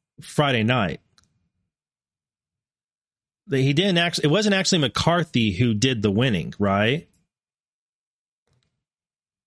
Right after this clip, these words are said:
It was Trump who did the winning. Trump won.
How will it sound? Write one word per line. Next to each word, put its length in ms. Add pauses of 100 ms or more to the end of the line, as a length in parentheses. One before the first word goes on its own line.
(300)
It 80
was 180
Trump 420 (300)
who 80
did 220
the 80
winning. 420
Trump 340
won. 300